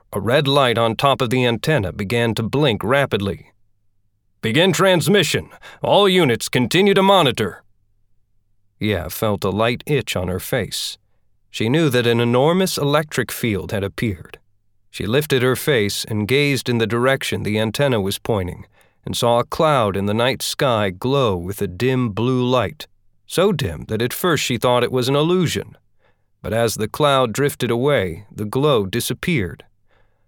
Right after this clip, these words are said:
Another cloud that drifted into position began to give off the same glow. From the main control room, she heard more shouts.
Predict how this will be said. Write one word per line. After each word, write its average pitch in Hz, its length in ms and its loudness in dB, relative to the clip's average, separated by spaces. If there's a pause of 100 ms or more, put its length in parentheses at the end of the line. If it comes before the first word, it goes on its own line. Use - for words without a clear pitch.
(200)
Another 160 320 2
cloud 131 440 2
that 110 100 0
drifted 131 400 0
into 120 180 0
position 117 600 -2
began 123 420 0
to 117 80 -6
give 123 240 0
off 110 300 0
the - 100 -2
same 120 480 0
glow. 123 480 0 (800)
From 113 220 0
the 117 80 2
main 127 280 2
control 123 460 2
room, 92 300 -2
she 104 160 -4
heard 113 260 0
more 120 280 2
shouts. - 600 -4